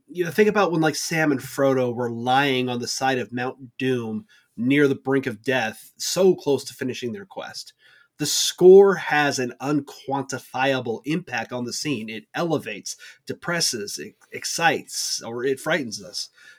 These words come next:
Musical scores and soundtracks, when done really well, they transform a great story into a masterpiece. And it's also true with video games, which is something not a lot of people realize. The industry, as the three of us know,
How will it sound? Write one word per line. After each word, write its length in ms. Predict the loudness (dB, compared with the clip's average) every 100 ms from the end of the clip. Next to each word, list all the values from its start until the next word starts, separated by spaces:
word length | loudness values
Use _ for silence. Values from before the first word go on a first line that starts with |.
| -4
Musical 380 | 2 2 0 -6
scores 480 | 0 2 4 2
and 120 | -2 -6
soundtracks, 680 | -4 -2 -2 -4 -4 -4
when 260 | -6 -2 0
done 220 | 0 0
really 220 | 0 2
well, 300 | 0 0 -2
they 120 | -2 -4
transform 1200 | -6 -4 -2 -2 -4 -10 -6 -2 0 -2 -6 -10 -16 _ _ _ -4
a 120 | -4
great 320 | 0 0 0
story 480 | -2 0 0 0 -2
into 400 | -2 -4 -4 -4
a 80 | -6
masterpiece. 1120 | -8 -6 -4 -4 -8 -14 -14 -14 -10 -10 -10
And 120 | -8 -4
it's 100 | -2
also 240 | -2 -4
true 240 | -8 -6
with 160 | -6 -4
video 260 | -4 -4 -6
games, 380 | -8 -12 -12 -12
which 140 | -10
is 80 | -6
something 460 | -6 -4 -2 -2 -6 _ _ _
not 300 | -4 0 2
a 60 | 2
lot 180 | 2 0
of 60 |
people 280 | -2 -4 -4
realize. 600 | -2 -2 -2 -8 -12 -14 -8
The 140 | -4
industry, 680 | -2 -4 -2 0 0 -2 -6
as 220 | -12 -12 -16 -20
the 80 | _
three 220 | -14 -10
of 60 | -4
us 260 | -2 -4 -6
know, 340 | -10 -10 -14